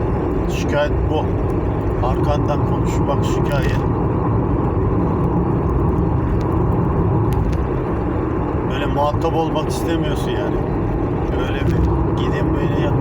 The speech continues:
ulan çay içeyim." Yok. Yok yani öyle. Acayip değişik yani.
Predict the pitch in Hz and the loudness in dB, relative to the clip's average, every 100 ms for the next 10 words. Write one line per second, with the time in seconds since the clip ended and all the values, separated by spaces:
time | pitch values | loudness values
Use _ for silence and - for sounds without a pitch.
0 | - 151 143 156 151 - - - - - | 0 0 0 0 0 0 0 0 0 0
1 | - - - - - - - - - - | 0 0 0 2 2 0 -2 -2 -2 -2
2 | - - - - - - - - - - | -2 -2 -2 -2 -2 -2 -2 -2 -2 -2
3 | - - - - - - 160 165 160 165 | -2 -2 -2 -2 -2 -2 -2 -2 -2 0
4 | - - - 170 170 147 170 160 - 156 | -2 -2 -2 -2 -2 0 0 0 -2 -2
5 | 147 123 | 0 -2